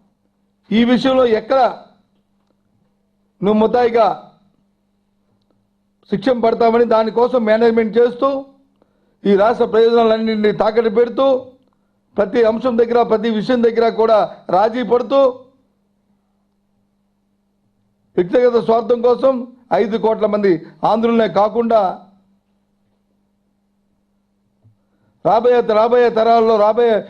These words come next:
మ-, మ-, ఉన్న పరిస్థితులు కూడా అందరి ప్రయోజనాలు కూడా తాకట్టు పెట్టడం ఎంతవరకు సమంజసమని ఇవాళ అడుగుతున్నాం. నిన్న మొన్న అంటారు ఆయన, అదేదో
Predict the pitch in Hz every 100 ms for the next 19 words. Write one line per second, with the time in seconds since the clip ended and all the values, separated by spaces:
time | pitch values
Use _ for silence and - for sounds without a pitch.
0 | - 190 196 208 208 214 202 175 - -
1 | 220 233 240 220 190 220 214 170 - -
2 | - 208 240 196 220 233 233 220 202 214
3 | 226 220 226 214 214 208 185 - - 202
4 | 220 233 202 202 220 196 196 208 202 175
5 | - - - 180 180 190 180 175 147 -
6 | - _ _ _ _ _ _ _ _ _
7 | _ _ _ _ _ _ _ _ _ _
8 | _ _ _ _ _ _ _ _ 175 214
9 | 226 226 226 240 247 240 214 - - -
10 | _ - _ _ _ _ _ - 185 214